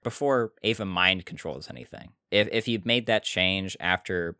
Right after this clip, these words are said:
she wakes back up, the rest of the story at all would have, I think, fallen into place quite well. I, again, I think the ultimate problem is just, like you said, the lack of any explicit weaknesses. Uh, because it was a little silly when, uh, Frank and Ava were,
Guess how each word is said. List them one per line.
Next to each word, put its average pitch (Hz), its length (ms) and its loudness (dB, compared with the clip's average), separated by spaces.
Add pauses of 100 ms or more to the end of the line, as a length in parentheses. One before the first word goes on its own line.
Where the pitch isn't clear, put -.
(160)
she - 160 -6
wakes 90 240 -2
back 82 260 -6
up, 92 220 0
the 92 100 -4
rest 107 220 2
of 110 60 -6
the 92 80 -10
story 101 400 0
at 85 60 -2
all 95 220 2
would 90 120 -4
have, 90 240 -10 (120)
I 90 80 -4
think, 87 240 -6
fallen 85 280 -2
into 80 160 -12
place 78 320 -6
quite - 240 -6
well. 76 300 -8 (480)
I, 123 200 2
again, 127 260 2
I 117 80 2
think 120 300 -6
the 104 160 -2
ultimate 98 340 -2
problem 85 260 -4
is 82 80 -8
just, - 280 -8
like 85 180 -12
you 87 80 -12
said, 82 200 -8
the 87 60 -8
lack 82 260 -6
of 85 100 -8
any 82 240 -10
explicit - 480 -10
weaknesses. 82 720 -10 (640)
Uh, 76 200 -6 (120)
because 127 380 -4
it 143 140 2
was 156 120 2
a 160 60 2
little 175 220 0
silly 113 640 0 (300)
when, 92 640 0 (160)
uh, 92 120 2
Frank 101 320 0
and 95 80 -6
Ava 87 440 -2
were, 82 320 -8